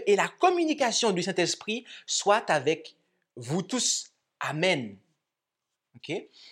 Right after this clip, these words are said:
Et j'aimerais que nous puissions considérer quelque chose d'assez, euh, spécifique dans ce verset. Lorsqu'il est dit l-, la, la communication dans la Osterwald,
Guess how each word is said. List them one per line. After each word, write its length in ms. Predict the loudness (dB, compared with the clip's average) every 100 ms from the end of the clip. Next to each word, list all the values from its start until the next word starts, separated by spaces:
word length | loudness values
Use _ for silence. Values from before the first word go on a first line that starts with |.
| -20 _ 0
Et 300 | 0 0 _ _ _ _ _
j'aimerais 760 | -8 -4 -2 -2 0 0 0 -6 _ _ _ _ _ _ _ _ _ _ _ _ _ _ _ _ _ _
que 80 | -2
nous 140 | 0 0
puissions 240 | 0 -2
considérer 800 | 0 -2 2 2 2 -2 -4 -10 _ _ _ _ _ 0
quelque 200 | 0 2
chose 220 | 0 0
d'assez, 720 | 2 2 4 4 4 4 4
euh, 160 | 2 4
spécifique 640 | 2 0 0 -2 -4 -4
dans 100 | -2
ce 140 | 0
verset. 480 | 0 0 -2 -4 -6 _ _ _ -20 -20 _ _ -2
Lorsqu'il 380 | 0 2 2
est 80 | 2
dit 400 | 6 4 4 -4 _ _ _ _ _ _ _ _ _ _ _ _ _ -8
l-, 340 | -6 -6 -8 _ _ _
la, 440 | 6 8 10 6 -2 _ _ _
la 80 | -6
communication 800 | 0 2 2 4 4 4 0 -4 _ _ 2
dans 80 |
la 160 | 2 4
Osterwald, 500 | 0 2 0 0